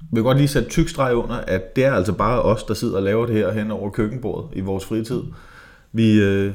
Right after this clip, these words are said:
vi tjener ikke nogen penge, vi har ikke nogen sponsorer, der er ikke nogen, der hjælper os.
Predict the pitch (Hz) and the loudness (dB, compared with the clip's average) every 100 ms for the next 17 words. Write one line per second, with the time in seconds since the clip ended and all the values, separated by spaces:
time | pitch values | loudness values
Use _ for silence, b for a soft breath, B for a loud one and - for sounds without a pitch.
0 | 92 113 123 117 123 135 127 135 139 151 | -4 -4 -2 -2 -2 -4 2 2 2 -4
1 | 131 117 117 123 127 - 113 - 131 147 | -2 0 0 -2 -6 -2 -2 0 -2 -4
2 | - - - 98 117 120 120 123 113 107 | -10 -10 -2 0 0 -2 -4 0 0 2
3 | 120 143 156 143 - | 2 0 -2 -6 -10